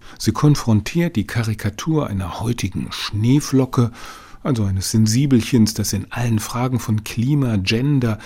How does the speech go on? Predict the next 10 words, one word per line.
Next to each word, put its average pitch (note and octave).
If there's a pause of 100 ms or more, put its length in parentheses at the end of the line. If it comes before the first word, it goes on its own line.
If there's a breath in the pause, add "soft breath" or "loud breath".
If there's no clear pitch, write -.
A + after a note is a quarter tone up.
(140 loud breath)
Repräsentation A2+
und G#2
Rassismus A2
vogue G2+
bis A#2+
zum G2+
Anschlag C3+
ist, A2+ (560 loud breath)
mit E3
dem C3